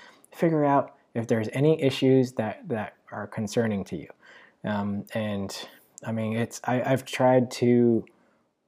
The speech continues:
uh, bring this to other people's attention. It's tough online because these platforms are censoring everything.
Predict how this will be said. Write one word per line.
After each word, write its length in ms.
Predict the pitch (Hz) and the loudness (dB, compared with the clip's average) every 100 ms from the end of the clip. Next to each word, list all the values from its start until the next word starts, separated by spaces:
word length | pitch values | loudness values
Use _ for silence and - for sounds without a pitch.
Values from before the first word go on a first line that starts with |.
| - | -8
uh, 320 | 107 104 98 | -6 -6 -8
bring 280 | - 135 127 | 2 4 6
this 200 | 123 - | 2 0
to 400 | 139 - 123 113 | -10 -2 0 2
other 180 | 117 123 | 0 -2
people's 340 | - 113 104 | -2 -4 -4
attention. 520 | 104 - 151 - 117 | -4 -2 0 0 -2
It's 180 | 107 - | -4 -2
tough 220 | 143 131 | 0 0
online 680 | 120 120 117 151 127 120 147 | -2 -4 -2 0 0 -2 0
because 300 | 113 - 104 | -2 -2 -4
these 180 | 107 104 | -4 -4
platforms 760 | - 110 - 107 104 101 - - _ _ _ - | -2 -2 -2 -6 -4 -6 -8 -18 _ _ _ -4
are 240 | 110 98 | -2 -2
censoring 680 | - 120 160 127 110 110 113 - _ _ - | -2 0 0 0 -2 -2 -6 -10 _ _ -6
everything. 540 | - 107 95 98 92 | -4 -2 -4 -6 -10